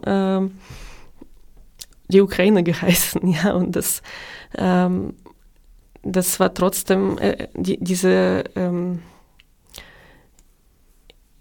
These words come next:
ähm, man, man hat sich trotzdem als, äh, Ukraine identifiziert. Man konnte unterschiedliche Meinungen, äh, vertreten, aber man,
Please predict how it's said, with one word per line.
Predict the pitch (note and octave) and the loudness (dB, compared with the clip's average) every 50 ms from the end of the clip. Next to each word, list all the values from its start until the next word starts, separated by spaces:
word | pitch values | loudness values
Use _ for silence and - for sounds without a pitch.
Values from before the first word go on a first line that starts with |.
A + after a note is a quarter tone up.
| _ - | _ 0
ähm, | G3+ F#3+ F#3 F3+ F3+ F#3 F3+ F#3+ G#3+ - - - - - | 2 2 2 2 2 0 0 -2 -4 -6 -10 -12 -8 2
man, | - G#3 G3+ - | 2 4 4 6
man | G#3 G3 G#3 G3 | 4 4 4 4
hat | A3+ G3 | 2 0
sich | G#3+ G#3 - - | 0 -2 0 2
trotzdem | F3+ G3 G3+ - - G3+ G3 - | 2 2 2 0 0 -2 -2 0
als, | G3 F#3 F#3 - - - - - | 0 -2 -2 -2 -4 -4 -6 -4
äh, | - F#3+ F#3 F3+ | -2 0 0 0
Ukraine | - F#3 - - - F3+ F3+ F#3 F#3+ F#3+ - - | 0 -4 -6 -4 -2 0 0 2 2 0 0 -2
identifiziert. | - F#3 F3 F#3+ F#3+ F3+ - E3+ - G3 F#3 - - - E3+ E3 - - - - | -4 -4 -2 -2 -2 -2 -2 -4 -4 -4 -6 -6 -4 -2 -2 -2 -2 -6 -6 -4
Man | F3+ F#3+ F#3 - | -2 -2 0 0
konnte | - F#3 F#3+ - - F#3 F#3 - - | 0 0 0 0 0 0 -2 -2 -4
unterschiedliche | - - G3 F#3 - F#3 - - F#3 F#3 F#3 F3+ - F3+ | -6 -4 -4 -2 -2 -2 -4 -4 -2 -2 -2 -2 -2 -4
Meinungen, | F#3 - F#3+ F#3+ F#3+ F#3 F3+ F3+ F#3 F#3 F#3+ F#3+ F#3 - | -2 -2 0 0 0 0 0 0 0 -2 -2 -6 -6 -6
äh, | F#3+ F#3 F3+ F3+ F#3 F#3 F3+ | -6 -4 -2 -2 -2 -4 -4
vertreten, | - F3+ F3+ - F#3 - F#3+ - - F#3+ F#3+ - | -6 -8 -6 -4 -4 -4 -4 -2 -2 -4 -4 -2
aber | - F3+ F3+ E3+ F3 | -4 -4 -2 0 0
man, | F3 E3+ E3+ E3+ F3 E3 | 0 2 2 0 0 -2